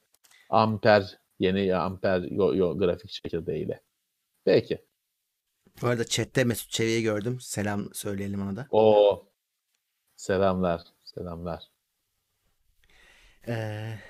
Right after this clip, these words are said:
Speaker 1: Belki
Speaker 2: Nvidia
Speaker 1: sahtedir.
Speaker 2: <laughs> Sanmıyorum. <laughs> Parodi hesap. <laughs>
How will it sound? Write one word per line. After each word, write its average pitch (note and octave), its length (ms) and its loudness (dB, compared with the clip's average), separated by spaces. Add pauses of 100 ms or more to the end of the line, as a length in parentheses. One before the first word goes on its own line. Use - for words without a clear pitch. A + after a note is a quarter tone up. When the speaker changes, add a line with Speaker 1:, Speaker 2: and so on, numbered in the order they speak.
(1400)
Speaker 1:
Belki C3 180 2
Speaker 2:
Nvidia F3 100 2
Speaker 1:
sahtedir. G#2+ 800 0 (200)
Speaker 2:
<laughs> G2 260 -4
Sanmıyorum. - 540 0
<laughs> E3+ 60 6 (2000)
Parodi C#3+ 320 8
hesap. B2 480 6
<laughs> - 40 -12